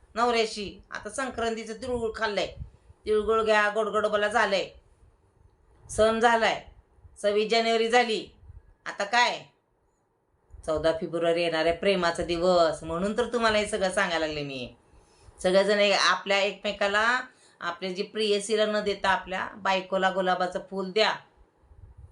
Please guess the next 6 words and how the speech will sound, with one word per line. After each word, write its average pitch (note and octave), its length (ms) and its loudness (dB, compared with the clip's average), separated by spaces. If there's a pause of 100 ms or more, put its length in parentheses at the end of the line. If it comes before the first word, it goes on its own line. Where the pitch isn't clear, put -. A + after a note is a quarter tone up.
(1040)
चला A3 280 4
बाय, G3 400 2 (960)
शुभेच्छा G#3+ 380 -2
तुम्हाला G3+ 420 -2
चौदा F#3 320 0
फेब्रुवारीच्या. E3 760 -8